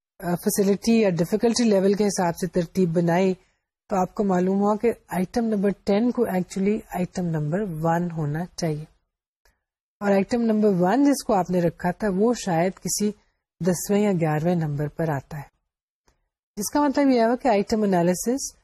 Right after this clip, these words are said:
جس کا مقصد ڈیفیکلٹی لیول کو دیکھنا تھا، اس سے ہمیں یہ معلوم ہوا کہ شروع میں ہم نے اپنے علم کو اور ٹیکسٹ بکس میں سے جو ہم نے انفارمیشن حاصل کی تھی ٹیسٹ بنانے کے لیے، اس کو استعمال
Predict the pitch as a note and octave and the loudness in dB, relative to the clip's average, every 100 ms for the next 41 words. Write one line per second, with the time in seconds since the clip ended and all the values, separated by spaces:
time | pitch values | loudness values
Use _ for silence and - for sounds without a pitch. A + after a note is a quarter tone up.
0 | _ _ _ _ _ F3+ G3 - G#3 F#3+ | _ _ _ _ _ -4 -2 0 0 0
1 | - A3+ - _ _ F3+ F3 G3 F#3+ - | 0 -4 -4 _ _ -4 -2 0 0 0
2 | F#3+ E3+ F3 - F#3 D#3+ D#3 E3+ F3 D#3+ | 0 2 0 0 0 0 -2 -2 -2 -2
3 | F3 G#3 E3 E3 _ _ _ _ _ _ | -2 0 0 -4 _ _ _ _ _ _
4 | - G#3+ - C#4+ C4 B3+ A#3 G3+ F#3 F3+ | -10 -6 0 2 4 4 4 2 2 2
5 | F#3+ G3 G#3 A3 - - A#3 D4 A#3 G#3 | 0 0 -2 -6 -8 -4 0 2 2 0
6 | G#3 _ _ _ _ - A3 B3+ C#4 G3+ | -4 _ _ _ _ -6 0 2 0 -2
7 | - A#3 C4 C4+ B3+ - G3+ A3+ A#3+ A3+ | -4 -2 0 0 -4 -2 2 4 2 0
8 | - A3 G#3+ A3 _ _ _ - F#3 F3+ | 0 2 2 0 _ _ _ -6 -2 -2
9 | - G3+ - - A3 - A3+ G#3+ A3+ G#3 | 0 0 0 -4 -4 -2 -2 0 2 2
10 | G3+ F3 F#3 F3+ F#3+ F#3+ F3 F#3 F3 - | 2 2 0 2 2 2 0 0 0 -2
11 | F3+ E3 D#3 G#3 F#3+ F#3+ G#3 G3 F3+ - | -2 -2 0 -2 -2 -2 0 0 -2 -2
12 | E3+ E3 E3+ F#3 F#3+ F#3+ F#3 F3+ _ _ | 0 2 2 0 0 0 0 0 _ _
13 | _ _ _ _ A#3+ A#3 - D#4+ D#4+ - | _ _ _ _ -6 -6 0 0 2 0
14 | A3+ F#3+ F#3 | 0 2 2